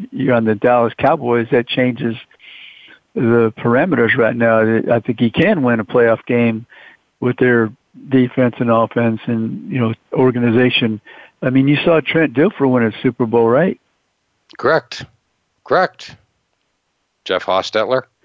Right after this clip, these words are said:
Speaker 2: uh,
Speaker 1: You,
Speaker 2: with the
Speaker 1: you
Speaker 2: Giants.
Speaker 1: saw, right, Jeff Hostetler, uh, Mark Rypien, right?
Speaker 2: Correct. Yes, e-, exactly right. Yeah, he, he is.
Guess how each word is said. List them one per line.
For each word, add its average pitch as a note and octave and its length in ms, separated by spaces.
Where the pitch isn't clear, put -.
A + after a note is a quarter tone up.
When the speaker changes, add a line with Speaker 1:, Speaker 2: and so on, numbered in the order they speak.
Speaker 2:
uh, D#2 400
Speaker 1:
You, C#3 60
Speaker 2:
with C3+ 140
the C3+ 60
Speaker 1:
you C#3 60
Speaker 2:
Giants. C3+ 520
Speaker 1:
saw, C#3 60
right, C#3+ 160
Jeff C#3+ 180
Hostetler, D3+ 480
uh, B2+ 80
Mark C3+ 300
Rypien, F3 480
right? D3 300
Speaker 2:
Correct. D3+ 420
Yes, C3+ 580
e-, G2+ 140
exactly C#3 480
right. D#3+ 340
Yeah, A#2 220
he, G2 240
he A2 140
is. C3 280